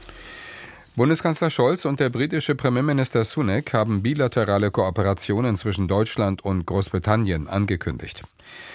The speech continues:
Das erklärten die beiden Regierungschefs nach Gesprächen in Berlin. Dabei geht es insbesondere um den militärischen Bereich.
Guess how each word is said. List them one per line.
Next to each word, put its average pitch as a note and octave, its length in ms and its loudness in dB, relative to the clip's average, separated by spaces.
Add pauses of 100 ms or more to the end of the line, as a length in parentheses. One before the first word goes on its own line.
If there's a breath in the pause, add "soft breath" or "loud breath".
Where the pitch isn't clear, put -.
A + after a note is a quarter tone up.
(140 loud breath)
Das G2+ 160 2
erklärten C3+ 420 2
die A2+ 80 2
beiden G2+ 280 2
Regierungschefs G#2 1040 0
nach G2+ 200 -2
Gesprächen G2+ 560 -2
in F#2+ 100 0
Berlin. G2+ 380 2 (540 loud breath)
Dabei A2 180 4
geht A#2+ 180 2
es B2 140 2
insbesondere A#2+ 640 2
um G2 240 2
den E2+ 200 2
militärischen F#2+ 600 0
Bereich. - 400 -6